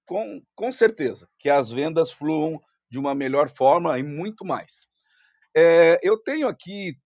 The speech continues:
três itens que seriam importantes para valo-, para motivar a equipe, viriam da empresa. E eu quero saber se vocês concordam comigo e a gente po-, poder estar aí batendo um papo sobre eles.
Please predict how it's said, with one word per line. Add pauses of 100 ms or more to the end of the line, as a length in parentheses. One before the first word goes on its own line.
(140)
três
itens
que
seriam
importantes
para
valo-,
para
motivar
a
equipe, (360)
viriam
da
empresa. (640)
E
eu
quero
saber
se
vocês
concordam
comigo
e
a
gente
po-, (440)
poder
estar
aí
batendo
um
papo
sobre
eles.